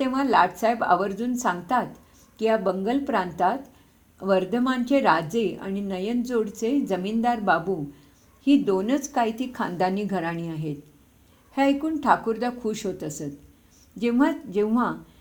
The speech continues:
माझी आणि डेप्युटी साहेबांची किंवा डेप्युटी बाबूंची ठाकूरदांची भेट होई तेव्हा तेव्हा ते चौकशी करत, "छोटे लाटसाहेब कुशल आहेत ना? मेमसाहेबने त्यांची मुलं कशी आहेत?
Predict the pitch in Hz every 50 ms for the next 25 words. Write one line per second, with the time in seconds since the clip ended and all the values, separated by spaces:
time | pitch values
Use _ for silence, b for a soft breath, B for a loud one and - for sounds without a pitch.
0 | b b 202 202 196 185 185 - 254 285 311 294 269 269 262 202 202 175 - -
1 | 214 - 269 269 247 226 - - - 220 180 175 - 262 294 214 226 220 - 240
2 | 208 170 165 170 - - 202 185 190 156 185 160 - 214 208 - 254 - 170 165
3 | 165 165 156 202 220 226 220 - - 185 165 185 220 b b b b b b b
4 | b _ 220 196 175 - 247 247 247 247 240 233 226 220 - 170 - - 190 190
5 | 214 202 - 240 226 226 190 185 214 - b b b b b b b - - 220
6 | 214 220 247 277 285 294 285 277 285 285 285 294 285 285 - 196 185 - 233 226
7 | 226 - 247 - 226 202 208 233 202 147 - - b b b b b b b -
8 | - 214 190 190 277 302 302 294 254 233 233 - - 247 247 240 240 - 226 202
9 | - - 247 269 254 202 180 175 - - 185 226 269 247 - - b b b b
10 | b b b b b b b _ 208 214 226 254 262 247 240 285 277 269 262 254
11 | 262 262 262 262 233 220 220 - 262 240 220 214 214 240 269 269 269 240 - -
12 | 233 220 202 190 190 196 190 185 185